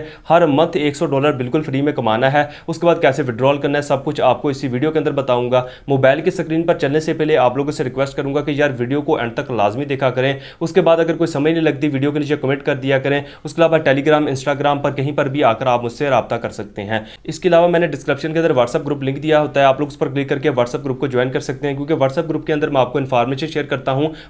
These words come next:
वहाँ से लोग काफ़ी ज़्यादा हेल्प भी, आ, मुझसे लेते हैं। इसके अलावा वीडियो को लाइक नहीं किया, वीडियो को लाइक कर दें। मज़ीद ऐसी वीडियोज़ देखनी है, इसी वीडियो के नीचे एक सब्सक्राइब बटन है, उस पर क्लिक करके सब्सक्राइब जरूर कर दें। इससे क्या होगा, मज़ीद आने वाली वीडियोज़ आपको सबसे पहले मिलेगी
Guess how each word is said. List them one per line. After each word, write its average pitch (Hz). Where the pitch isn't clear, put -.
वहाँ 135
से 160
लोग 147
काफ़ी 131
ज़्यादा 131
हेल्प 131
भी, 139
आ, 120
मुझसे 120
लेते 107
हैं। 101
इसके 160
अलावा 175
वीडियो 151
को 165
लाइक 143
नहीं 151
किया, 160
वीडियो 147
को 156
लाइक 127
कर 147
दें। 147
मज़ीद 143
ऐसी 151
वीडियोज़ 131
देखनी 147
है, 139
इसी 139
वीडियो 151
के 160
नीचे 156
एक 147
सब्सक्राइब 139
बटन 139
है, 139
उस 156
पर 170
क्लिक 170
करके 170
सब्सक्राइब 160
जरूर 160
कर 156
दें। 151
इससे 156
क्या 156
होगा, 160
मज़ीद 143
आने 139
वाली 139
वीडियोज़ 131
आपको 127
सबसे 135
पहले 156
मिलेगी 135